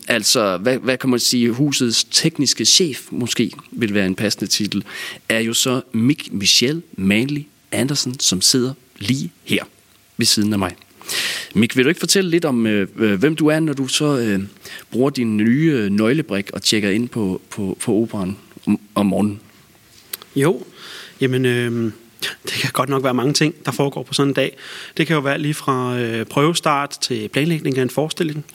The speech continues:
Speaker 2: Det kan være afvikling. Øhm, ja, programmering til sent ud på natten af lys eller lyd, eller hvad det nu end skal være. Øh,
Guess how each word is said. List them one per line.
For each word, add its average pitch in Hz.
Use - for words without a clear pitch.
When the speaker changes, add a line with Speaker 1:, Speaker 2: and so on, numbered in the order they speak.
Speaker 2:
Det 131
kan 120
være 104
afvikling. 156
Øhm, 123
ja, 127
programmering 143
til 131
sent 147
ud 147
på 151
natten 135
af 127
lys -
eller 127
lyd, 156
eller 131
hvad 127
det -
nu 147
end 139
skal -
være. 139
Øh, 127